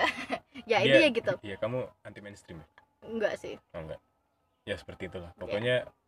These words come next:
Speaker 2: eh, mungkin menurut kamu, "Ah, ngapain sih kita jadian gini-gini?" Itu kan hanya untuk diperlihatkan ke orang.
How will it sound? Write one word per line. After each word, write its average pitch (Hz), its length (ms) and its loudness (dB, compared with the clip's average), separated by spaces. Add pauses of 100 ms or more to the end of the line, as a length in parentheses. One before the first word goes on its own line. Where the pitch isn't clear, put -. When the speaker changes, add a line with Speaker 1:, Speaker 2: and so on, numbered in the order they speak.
(280)
Speaker 2:
eh, 110 440 4
mungkin 107 320 -10 (120)
menurut 104 220 -8
kamu, 107 300 -4 (180)
"Ah, 123 140 -12
ngapain 120 340 -6
sih 139 140 -12
kita 135 320 -12
jadian 110 440 -8
gini-gini?" 104 380 -10
Itu 123 100 -16
kan 135 140 -2
hanya 113 240 -6
untuk 101 280 -12
diperlihatkan 101 640 -8
ke - 100 -2
orang. 110 360 4